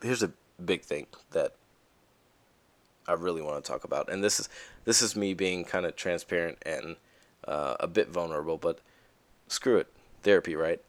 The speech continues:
Um, what I was, what I would suggest with this whole line of thinking of, like, why grow, um, there, there will come a time where you will meet people who you really, really want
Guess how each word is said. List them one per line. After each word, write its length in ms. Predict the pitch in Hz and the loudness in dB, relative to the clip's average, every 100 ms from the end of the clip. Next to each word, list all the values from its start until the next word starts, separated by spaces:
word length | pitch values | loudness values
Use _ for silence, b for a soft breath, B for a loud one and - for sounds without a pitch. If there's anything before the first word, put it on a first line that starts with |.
| _ b b _ _ - | _ b b _ _ 4
Um, 420 | 104 101 95 90 _ _ B B B B B _ _ | 6 6 2 -6 _ _ B B B B B _ _
what 160 | - 110 | 4 6
I 100 | 117 | 8
was, 300 | 123 104 - - | 8 6 -4 -12
what 180 | - 113 | 0 6
I 100 | 113 | 8
would 140 | 123 123 | 6 4
suggest 680 | 113 92 98 87 - - - _ _ _ _ _ _ | -4 2 4 4 2 -4 -14 _ _ _ _ _ _
with 140 | 90 87 | -8 -4
this 160 | 85 | -4
whole 200 | - 87 | 0 2
line 200 | 85 78 | 0 -2
of 100 | 82 | -6
thinking 380 | - 82 80 78 | -6 -6 -8 -12
of, 120 | 73 | -8
like, 280 | 76 76 - b b b _ _ | -4 -6 -8 b b b _ _
why 240 | 80 76 | 0 0
grow, 480 | 73 80 73 73 - b b b b - | -2 -4 -2 -2 -4 b b b b 0
um, 400 | 78 85 85 - _ _ _ _ _ _ _ | 4 4 2 -6 _ _ _ _ _ _ _
there, 260 | 98 101 - | 4 4 4
there 140 | 104 101 | 2 2
will 180 | 98 | 2
come 240 | 92 117 113 | 2 2 2
a 60 | |
time 400 | 113 107 98 92 | 2 2 2 0
where 200 | 82 78 | -2 -2
you 240 | 82 82 92 | -2 -4 -4
will 140 | 85 | -2
meet 340 | 90 110 113 - | -2 -4 -6 -12
people 560 | 107 90 76 67 71 - - | -12 -8 -4 -4 -6 -14 -8
who 420 | 90 87 87 85 b b b b b b b _ _ | -2 0 0 -4 b b b b b b b _ _
you 220 | - 92 | -8 -8
really, 600 | 85 85 92 117 110 104 | -8 -10 -2 0 2 0
really 460 | 85 82 95 90 82 | -4 -4 0 0 0
want 320 | 78 80 76 | -4 -6 -6